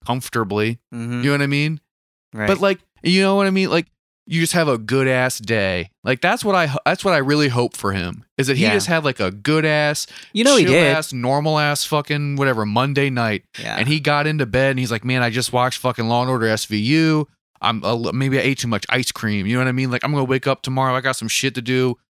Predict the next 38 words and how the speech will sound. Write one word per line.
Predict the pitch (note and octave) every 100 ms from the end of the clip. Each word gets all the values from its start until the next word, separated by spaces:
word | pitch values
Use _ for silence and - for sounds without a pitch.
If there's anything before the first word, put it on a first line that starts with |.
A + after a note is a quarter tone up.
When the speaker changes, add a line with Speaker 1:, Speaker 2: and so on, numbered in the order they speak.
| _
Speaker 1:
before | - A#2 B2 B2
whatever. | A#2+ A#2+ B2+ A#2+ B2
I |
got | A2
a | G2+ -
Skype | B2+ A2
call | B2 A#2
at | -
twelve." | C3 C3 B2+ B2+
You | C3
know | C3
what |
I |
mean? | B2+ C3
Like, | A#2+ A2+
it's | A2+
just | A2+
kinda | B2+
like | A2
a | G2+
normal | G2+ A2 A2 A2
ass | G#2+
day. | - A#2 A2+ - _ _ -
You | F2
hit | B2
that | - B2+
pillow, | - B2+ B2+ B2+
you | A#2+ A#2
drift | A2+ B2 A#2+ -
off, | B2 B2 -
and | A2
you | A2
just | G#2+
go | F2+
straight | - - A2+ A2+ -
to | A2+
fucking | - G#2+ G#2
heaven. | F#2+ F2+ D#2+ D2